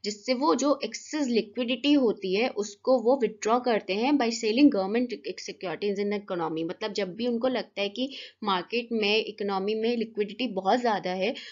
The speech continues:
तो उसको कम करने के लिए वो गवर्नमेंट सिक्योरिटीज को सेल करते हैं मनी को विथड्रॉ करने के लिए। तो आपको बताना है कि एमएसएस का एब्रिविएशन क्या है, बहुत इंपॉर्टेंट क्वेश्चन है। So एमएसएस is Market Stabilization Scheme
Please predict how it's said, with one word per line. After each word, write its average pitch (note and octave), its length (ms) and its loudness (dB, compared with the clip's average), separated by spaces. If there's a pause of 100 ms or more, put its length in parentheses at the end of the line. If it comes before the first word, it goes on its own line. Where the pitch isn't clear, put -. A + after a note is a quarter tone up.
(140)
तो A3+ 60 -2
उसको A#3 220 -4
कम C#4 280 2
करने A3 320 2
के G#3 200 0
लिए G3+ 180 0
वो G#3+ 180 2
गवर्नमेंट A3+ 400 0
सिक्योरिटीज G3+ 680 -8
को D#4+ 120 -6
सेल G#3 380 0
करते F3 320 -4
हैं F#3 240 -6 (160)
मनी G3 240 0
को C4+ 140 0
विथड्रॉ F#3+ 320 0
करने D#3 320 -8
के - 140 -14
लिए। E3+ 220 -10 (320)
तो A3+ 60 -2
आपको A3+ 240 0
बताना A#3+ 380 2
है C#4+ 180 2
कि C#4+ 220 -4
एमएसएस A3+ 520 0
का C#4 140 -2
एब्रिविएशन G3+ 800 -2
क्या G3+ 200 -4
है, A#3+ 280 0 (380)
बहुत A#3 180 0
इंपॉर्टेंट A3+ 480 -2
क्वेश्चन G3 400 -4
है। D4 80 -2
So D4 80 -8
एमएसएस A#3 580 -4
is D4 100 -4
Market A3 640 -4
Stabilization F3+ 880 -4
Scheme - 400 -10